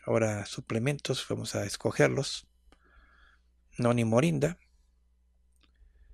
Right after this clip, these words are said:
propóleo, cerezo silvestre,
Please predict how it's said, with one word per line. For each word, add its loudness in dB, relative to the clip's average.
propóleo, 6
cerezo 4
silvestre, 0